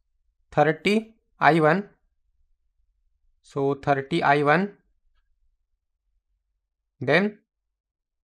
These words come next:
plus V T H, plus V T H,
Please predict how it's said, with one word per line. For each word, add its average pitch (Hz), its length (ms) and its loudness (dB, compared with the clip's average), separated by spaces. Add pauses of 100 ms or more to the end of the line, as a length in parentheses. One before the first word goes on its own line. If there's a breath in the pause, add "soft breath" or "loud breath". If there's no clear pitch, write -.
(360)
plus 170 400 0 (100)
V 147 200 -2
T 170 180 0
H, 185 240 0 (2000)
plus 147 640 -2 (2250)
V 135 180 -6
T 156 220 -2
H, 180 280 -4